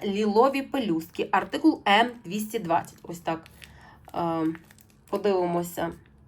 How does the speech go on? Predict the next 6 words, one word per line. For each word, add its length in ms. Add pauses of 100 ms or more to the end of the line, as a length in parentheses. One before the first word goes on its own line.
(200)
Ось 60
такі 200
гарні 440
квітки. 680 (640)
Е, 260
так, 260